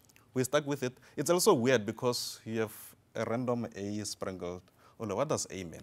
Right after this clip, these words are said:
you know? Maybe I should have said life, lifetime or something, or L T or whatever. Anyways,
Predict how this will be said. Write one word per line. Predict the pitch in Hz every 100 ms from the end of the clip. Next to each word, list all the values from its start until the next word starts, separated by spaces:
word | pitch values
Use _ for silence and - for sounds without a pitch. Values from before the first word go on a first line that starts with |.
| -
you | 98
know? | 95 117 - - - - _
Maybe | 135 180
I |
should | 170 117
have | 113
said | - 104 -
life, | 90 87 82 - - -
lifetime | 98 101 - 92 80
or | 80
something, | 85 85 82
or | 90 -
L | 101 98
T | - 98
or | 90
whatever. | 82 80 - _ -
Anyways, | 131 127 92 -